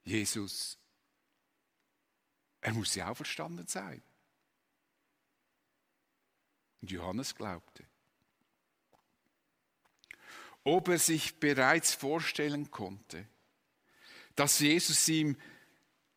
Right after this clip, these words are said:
nächstens begegnen wird,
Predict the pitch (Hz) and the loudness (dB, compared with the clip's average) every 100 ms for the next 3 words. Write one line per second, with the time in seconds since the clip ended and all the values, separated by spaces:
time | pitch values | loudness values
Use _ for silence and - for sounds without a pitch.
0 | _ _ 110 135 175 - - - 143 113 | _ _ 0 2 2 2 2 2 2 2
1 | - - _ - 139 - 131 165 220 220 | 0 -2 _ 0 0 2 2 2 2 -2
2 | 202 123 87 71 _ - | -2 -2 -4 -8 _ -20